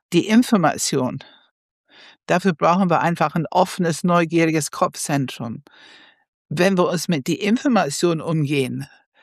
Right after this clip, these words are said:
dann kann es richtig gut zwischen euch werden, ne, mit den anderen. Aber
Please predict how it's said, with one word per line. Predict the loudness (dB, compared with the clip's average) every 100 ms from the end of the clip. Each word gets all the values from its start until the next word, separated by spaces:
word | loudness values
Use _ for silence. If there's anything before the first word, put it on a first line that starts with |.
| _
dann | -4 -2
kann | 0 0
es | 0
richtig | -2 0 -4
gut | -2 -2 -2 -12 _ _
zwischen | 0 2 2
euch | 0 0 0
werden, | 0 -2 0 0
ne, | 2 2
mit | 0 0
den | -2 -2
anderen. | -4 -4 -6 -10 -14 _ _ _ -20 _ _ _ _ _ _ _
Aber | -4 0 2 0 -2